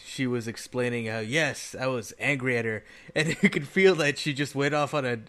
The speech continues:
ad lib tangent, and they just left it in. <laughs> She's like, "Yeah, and my face is, like, red and, and, you know, like, fire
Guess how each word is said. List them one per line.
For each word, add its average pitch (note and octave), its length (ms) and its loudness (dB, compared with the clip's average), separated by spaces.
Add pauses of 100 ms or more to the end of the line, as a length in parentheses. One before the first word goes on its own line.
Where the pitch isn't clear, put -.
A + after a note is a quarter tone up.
ad C3+ 220 2
lib C3+ 240 -2
tangent, C3 460 -2
and C#3 120 -6
they C#3+ 140 0
just B2 220 -8
left B2+ 240 -2
it B2 100 -2
in. C#3+ 240 -4
<laughs> - 40 -20
She's B2 160 -8
like, A#2 220 -6 (340)
"Yeah, E3 200 4
and D3 120 0
my A#2+ 120 -4
face C#3+ 440 0
is, - 220 -14 (340)
like, G#2 100 -10 (500)
red C3+ 420 2
and, G#2+ 220 -10 (520)
and, G#2 340 -6 (100)
you B2 180 0
know, G#2+ 300 -8
like, G2+ 240 -8
fire A#2+ 600 2